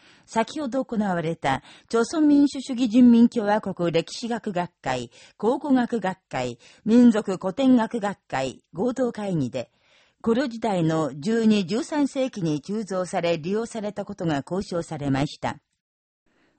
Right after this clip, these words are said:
世界的に千四百二十三年オランダで、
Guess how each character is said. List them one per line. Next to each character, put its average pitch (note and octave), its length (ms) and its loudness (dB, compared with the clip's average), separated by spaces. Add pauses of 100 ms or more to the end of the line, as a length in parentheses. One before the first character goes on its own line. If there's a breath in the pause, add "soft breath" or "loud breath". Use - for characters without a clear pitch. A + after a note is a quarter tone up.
(180)
世 A#3 180 0
界 D4 220 -4
的 G#3 320 -2
に D#3 240 2 (240 soft breath)
千 D4+ 300 4
四 B3+ 200 8
百 G3+ 260 0
二 G3+ 200 4
十 E3+ 180 -2
三 D#3+ 260 0
年 D3 320 2
オ D#3 100 -4
ラ F#3 120 -2
ン F3 100 2
ダ C#3 160 -4
で、 B2+ 220 -6